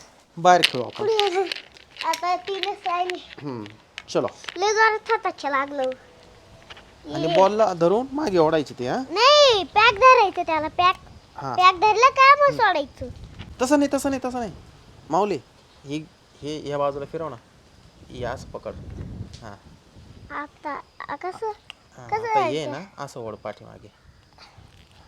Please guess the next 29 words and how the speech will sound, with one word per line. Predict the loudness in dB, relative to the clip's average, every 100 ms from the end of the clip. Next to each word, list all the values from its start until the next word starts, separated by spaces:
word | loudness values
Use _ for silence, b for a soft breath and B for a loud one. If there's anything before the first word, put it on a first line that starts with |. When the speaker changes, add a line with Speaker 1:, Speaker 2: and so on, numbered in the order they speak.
| _ _ _ -4
Speaker 1:
तसं | -2
न-, | -4 _ -20 -20 -18 -14
अरे, | -10 -10 -12 -18 _ -20 -4
उलटं | 0 2 2 0
तुझ्या | 0 0
लागल, | 0 0
व्यवस्थित | 2 0 0 2 2 4 2 2 0 -4
ओढायची | 2 4 4
ती | 2
दोरी. | 0 2 0 -4 -6 -2 0 0 2 2 6 4 6 4 6 6 4 2 2 4 2 2 -6
माऊलीला | -6 -4 -6
काही | -6 -8
जमत | -8 -8 -8 -10
नाहीये. | -8 -6 -8 -14 -20 -20 -16 0
Speaker 2:
कसं? | 0 4 8 8 8 -2 -16 -16 -16 -20 -20 -20 -20 -18 -14 -12 -12 -12 -12 -8 0
Speaker 1:
दोरी | 2 2
व्यवस्थित | 2 2 0 -4 -2
ओढायची, | 0 -2 -4 -4
नाही | -4 -4
तर |
ते | -2 -2 -2
ना, | -2
Speaker 2:
हम्म. | -4 -8 -14 -18 -12 -8 -2
Speaker 1:
बॉल | 0 -2
तुझ्याच | -4 -2 -2 0
लागेल | -2 0 -2
रिटर्न, | -4 -6 -4 -4
माहिती | -4 -6 -6
का? | -6